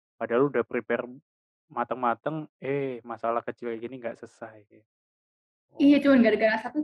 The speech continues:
Speaker 2: hal, malah
Speaker 1: Hmm.
Speaker 2: beber ke semuanya gitu ya.
Speaker 1: Hmm, I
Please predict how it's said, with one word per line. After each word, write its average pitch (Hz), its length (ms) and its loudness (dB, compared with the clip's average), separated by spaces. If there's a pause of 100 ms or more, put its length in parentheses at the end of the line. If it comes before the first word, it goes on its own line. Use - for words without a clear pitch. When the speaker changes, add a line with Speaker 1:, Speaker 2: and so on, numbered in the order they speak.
Speaker 2:
hal, 277 480 4
malah 262 320 2
Speaker 1:
Hmm. - 160 -20
Speaker 2:
beber 240 480 2
ke 254 80 -4
semuanya 240 800 6
gitu 208 240 -2
ya. 196 240 -2 (160)
Speaker 1:
Hmm, 120 400 -16
I 110 160 -16